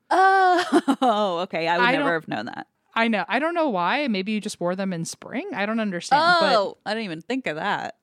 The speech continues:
Speaker 2: I have, I'm making, I have no fucking clue why they're called spring shoes. I could have done a deep dive, and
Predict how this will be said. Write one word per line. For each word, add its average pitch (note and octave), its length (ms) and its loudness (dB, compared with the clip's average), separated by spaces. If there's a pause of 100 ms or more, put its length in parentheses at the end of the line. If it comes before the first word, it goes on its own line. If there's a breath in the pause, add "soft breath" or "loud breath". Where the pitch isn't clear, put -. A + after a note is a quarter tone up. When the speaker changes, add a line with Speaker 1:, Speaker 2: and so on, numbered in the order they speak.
(180)
Speaker 2:
I A#3+ 120 2
have, B3+ 260 0
I'm A3+ 240 0
making, G3+ 380 -4
I G3 100 -2
have G3+ 140 0
no G3+ 200 0
fucking F3 300 -10
clue E3 180 -6
why C#3+ 140 -10
they're D3 140 -12
called D#3+ 160 -10
spring D#3 180 -12
shoes. D#3 180 -10
I G#3+ 120 -2
could D#4 120 -2
have C#4+ 80 -2
done A3+ 140 -2
a G#3 80 0
deep F#3+ 260 -4
dive, F#3 320 -2
and E3+ 320 -8